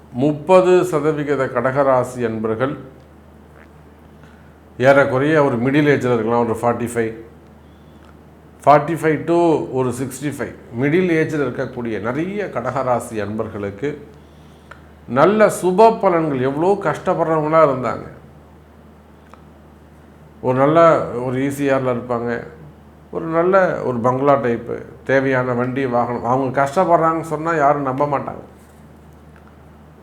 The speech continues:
குறிப்பிட்ட இன்னார் கடகராசிங்க இவர் கஷ்டப்படுறாங்க, "சாமி, கம்முனுங்க போங்க நீங்க." அவங்க வீட்ல கா-, பீடம்-, பி எம் டபிள்யூ மட்டுமே ஒரு அஞ்சு, ஆறு கார் வச்சிருக்காரு அப்படின்னுவாங்க. அதை விட ஆயிரம் மடங்கு அவர்களுக்கு கடன் சுமைகள் இருக்கும்.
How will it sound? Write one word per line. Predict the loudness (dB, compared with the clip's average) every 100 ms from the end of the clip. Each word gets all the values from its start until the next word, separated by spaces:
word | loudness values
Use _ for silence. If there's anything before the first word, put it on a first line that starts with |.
| -6
குறிப்பிட்ட | -2 0 0 0 2
இன்னார் | 2 2 2 2
கடகராசிங்க | 0 2 4 2 0 -4 -4
இவர் | -2 -2 -4
கஷ்டப்படுறாங்க, | -4 -4 -2 -2 -2
"சாமி, | -2 2 2 0
கம்முனுங்க | -4 -4 -4 -6 -6
போங்க | -4 -4
நீங்க." | -4 -10 -12 -16 -20 -20 -20 -20 -20 -10
அவங்க | -4 -2
வீட்ல | 0 -2
கா-, | -2 -2 2 2 0
பீடம்-, | 0 0 0 -2
பி | -2
எம் | 0 0
டபிள்யூ | 0 -2 -2
மட்டுமே | -4 -4 -2
ஒரு | 0 0
அஞ்சு, | 0 0
ஆறு | 0 0
கார் | 0 0
வச்சிருக்காரு | -4 -4 -4 -4
அப்படின்னுவாங்க. | -6 -8 -10 -10 -14 -18 -20 -20 -20 -20 -20 -20 -20 -20 -20 -20 -20 -20 -20 -12
அதை | 2 4 6 4
விட | 6 8
ஆயிரம் | 8 8 6 4
மடங்கு | 4 2 4
அவர்களுக்கு | 4 4 2 2 2
கடன் | 2 -2
சுமைகள் | -2 -2 -4 -4
இருக்கும். | -6 -8 -14 -16